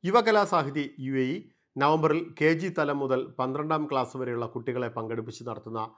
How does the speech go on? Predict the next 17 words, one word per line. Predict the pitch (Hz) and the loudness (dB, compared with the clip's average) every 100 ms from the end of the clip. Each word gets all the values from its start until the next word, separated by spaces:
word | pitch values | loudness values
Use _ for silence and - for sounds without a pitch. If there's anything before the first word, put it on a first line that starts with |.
| _ - | _ -4
കലോത്സവ | 127 135 143 - 131 135 - _ _ 120 | 2 2 0 -2 -4 -4 -8 _ _ -10
വിജയത്തിനായി | 117 131 131 113 107 165 175 _ _ _ - | 0 0 0 -4 -6 -8 -12 _ _ _ 0
യുവകലാസാഹിതി | 165 175 165 156 147 123 131 131 117 | 2 4 4 2 0 -2 -4 -6 -2
റാസൽ | 123 127 156 127 | -2 -2 -6 -6
ഖൈമ | 120 113 110 | -6 -6 -6
സ്വാഗത | 127 131 147 147 | -4 -2 -4 -6
സംഘം | 127 113 113 113 | -6 -6 -6 -8
രൂപീകരിച്ചു. | 107 107 107 104 147 - _ _ _ _ _ _ | -8 -8 -10 -12 -16 -18 _ _ _ _ _ _
റാക്ക് | 147 160 160 | 4 4 2
ഇന്ത്യൻ | 151 165 | 0 -2
അസോസിയേഷൻ | 139 143 143 156 139 | -4 -6 -8 -8 -4
ഹാളിൽ | 127 127 123 127 | -2 -2 -2 -4
ചേർന്ന | 117 117 117 123 | -4 -4 -6 -6
യോഗത്തിൽ | 113 113 175 180 _ _ | -8 -4 -6 -6 _ _
പ്രസിഡന്റ് | 131 143 131 120 _ _ _ _ - | -6 -4 -4 -6 _ _ _ _ -2
പ്രദോഷ് | 143 160 175 - _ _ _ - | 2 4 2 -4 _ _ _ -6
കിന്നരേശൻ | 139 139 135 131 | -2 2 0 0